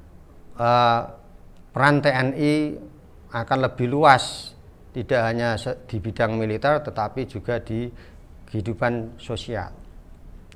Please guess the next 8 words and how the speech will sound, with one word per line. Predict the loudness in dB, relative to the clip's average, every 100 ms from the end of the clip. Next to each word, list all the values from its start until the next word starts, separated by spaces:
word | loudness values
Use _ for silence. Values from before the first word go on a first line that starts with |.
| -20 -20 -20 -20 -20 -20 -20 -20 -20 -20 -20 -20 -20 -20 -20 -20 -20 -20 -20 2
Atau | 6
yang | 8 8
keempat, | 8 10 10 8 6 4 2 2 -2 -14 -20 -20 -20 -10 -2
yaitu | 2 2 4 4 4
kebijakan | 2 -2 2 2 4 4
yang | 4 2
diambil | 0 0 2 2 4 4
oleh | 4 2 2